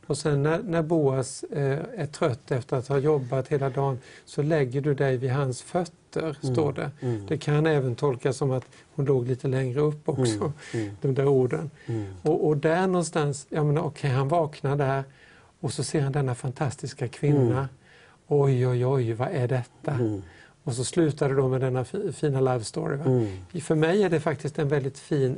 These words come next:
Speaker 1: heterosexuell,
Speaker 2: Just det.
Speaker 1: eh, love story,
Speaker 2: Mm.
Speaker 1: helt enkelt. Men, eh, queer-teologin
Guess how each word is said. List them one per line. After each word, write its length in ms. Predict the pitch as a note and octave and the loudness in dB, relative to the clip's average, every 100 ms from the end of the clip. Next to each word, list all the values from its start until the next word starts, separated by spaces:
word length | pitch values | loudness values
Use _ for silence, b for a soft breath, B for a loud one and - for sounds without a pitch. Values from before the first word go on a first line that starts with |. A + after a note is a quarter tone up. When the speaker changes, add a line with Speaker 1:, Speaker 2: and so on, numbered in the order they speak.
| D3+ | -8
Speaker 1:
heterosexuell, 1500 | - F#3+ F#3+ - F3+ D#3+ D3 - D3 - F3 A3 C3 B2 B2 A#2 | -4 0 0 -4 -6 -4 -2 -2 -4 -4 -4 -2 -2 -2 -4 -4
Speaker 2:
Just 220 | A#2 B A2+ A#2 B _ | -6 B -16 -16 B _
det. 80 | C#3+ | 0
Speaker 1:
eh, 280 | C3+ B2+ C3 G#3+ F4+ B3+ | 2 0 -2 -6 -10 -4
love 260 | C3 D#3+ A3 | 0 0 -2
story, 420 | - F3 D#3 D3 | -2 -2 0 -2
Speaker 2:
Mm. 300 | C#3+ B2 A2 G#2+ | -2 -4 -4 -6
Speaker 1:
helt 220 | D3+ - | -6 -4
enkelt. 420 | E3+ D3+ - D#3+ - B B B B B | -8 -8 -8 -8 -12 B B B B B
Men, 480 | - D3+ E3 E3+ E3+ B B _ - | 0 2 4 2 -2 B B _ -2
eh, 220 | C#3 C3+ C#3 | 0 0 -2
queer-teologin 960 | - F3+ E3 - C#3 B2+ B2+ C3+ C#3 | 0 2 0 0 2 2 4 2 2